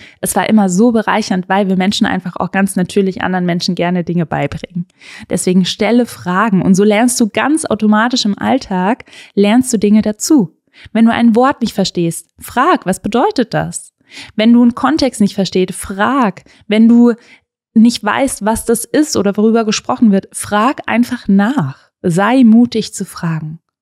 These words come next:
Und wenn du jetzt nochmal Next Level gehen willst, dann beginne jeden Tag auch mit einer Frage, etwas, was dich wirklich fasziniert. Und google es, finde es heraus, lese es nach, lese es in einem Buch und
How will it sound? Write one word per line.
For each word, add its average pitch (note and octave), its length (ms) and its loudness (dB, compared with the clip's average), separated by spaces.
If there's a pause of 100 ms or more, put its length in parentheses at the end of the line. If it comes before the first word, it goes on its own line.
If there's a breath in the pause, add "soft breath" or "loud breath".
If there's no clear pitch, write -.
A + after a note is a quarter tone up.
(580 loud breath)
Und A3 160 4
wenn A#3+ 160 4
du C4 40 6
jetzt C4 220 0
nochmal A#3 220 4
Next B3 320 0
Level C4 240 2
gehen G3 260 2
willst, G#3+ 300 0
dann G#3 100 2
beginne B3 300 4
jeden B3+ 340 2
Tag C4+ 320 -4
auch - 100 -6
mit A#3 160 2
einer G#3+ 120 2
Frage, A3 520 0
etwas, - 360 -4
was A3 100 -2
dich - 220 -4
wirklich B3+ 360 0
fasziniert. G#3+ 840 2 (640 soft breath)
Und A3+ 420 2
google D4 360 4
es, E3 200 -2
finde C4 240 4
es B3 140 0
heraus, A#3 500 0
lese A3+ 260 2
es A#3+ 120 0
nach, A#3 360 2
lese A3+ 260 2
es A3 140 -4
in A#3+ 120 6
einem A#3 100 6
Buch C4 480 4 (640 soft breath)
und A#3 380 4